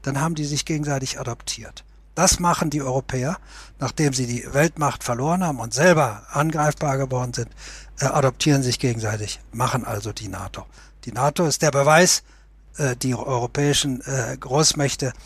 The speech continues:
haben ihre Zeit gehabt und die ist vorbei. Am deutlichsten natürlich neunzehnhundertsechsundfünfzig, als Eisenhower, äh, den Briten und den Franzosen sagt, „Den Suezkanal holt ihr euch nicht.“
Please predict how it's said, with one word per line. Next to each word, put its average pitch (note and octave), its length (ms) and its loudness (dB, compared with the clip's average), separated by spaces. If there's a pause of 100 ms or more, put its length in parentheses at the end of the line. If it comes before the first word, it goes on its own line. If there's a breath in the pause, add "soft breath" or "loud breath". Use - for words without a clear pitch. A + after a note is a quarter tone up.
(300 loud breath)
haben B2+ 360 0 (120)
ihre A#2 500 -2 (200)
Zeit - 580 2 (400)
gehabt B2+ 520 -2
und G#2+ 200 -8
die A#2+ 80 -8
ist - 180 -2
vorbei. A#2+ 500 0 (720 loud breath)
Am - 260 -8 (160)
deutlichsten C#3 460 2
natürlich A#2+ 360 -2
neunzehnhundertsechsundfünfzig, B2 1400 -2 (480 loud breath)
als B2 560 0
Eisenhower, B2 840 0
äh, B2 320 0
den G#2+ 300 -2
Briten A#2+ 320 -4
und A#2 100 -4
den A2+ 140 -6
Franzosen A2 540 -4
sagt, G#2+ 340 -4
„Den A2 120 -2
Suezkanal G#2+ 720 -4
holt A2+ 260 -8
ihr B2 200 -4
euch F#2+ 300 -4
nicht.“ F3+ 420 0